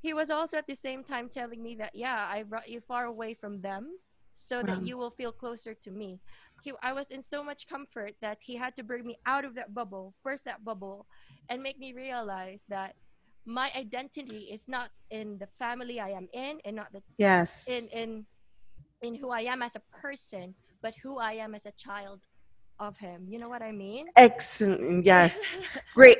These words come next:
Speaker 2: And, and let me tell you, you just touched something that I, I didn't know that you had the virus, but when you were going through there, and we have a lot of people probably listen to us,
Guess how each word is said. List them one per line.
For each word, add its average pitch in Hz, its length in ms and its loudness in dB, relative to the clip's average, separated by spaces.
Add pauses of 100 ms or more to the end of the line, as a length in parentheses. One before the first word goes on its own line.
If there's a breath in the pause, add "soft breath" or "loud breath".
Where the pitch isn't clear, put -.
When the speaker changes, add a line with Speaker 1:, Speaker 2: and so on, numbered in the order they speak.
Speaker 2:
And, 247 260 12
and 254 120 12
let 262 100 12
me 302 100 12
tell 320 120 12
you, 277 140 12
you 277 200 12
just 294 280 6
touched 247 260 12
something 196 640 12
that 180 260 12
I, 233 220 12
I 233 80 12
didn't 233 280 10
know 190 120 12
that 185 160 12
you 180 100 12
had 175 220 12
the 175 80 6
virus, 175 420 12 (340 loud breath)
but 254 320 12 (2000 loud breath)
when 269 260 12
you 359 200 12
were 294 180 12
going 220 400 12
through 190 200 12
there, 180 220 12
and 190 240 12
we 262 160 10
have 277 200 12
a 226 40 8
lot 208 200 12
of 190 120 8
people 190 300 4
probably 180 400 10
listen 180 480 8
to 175 120 6
us, 160 320 6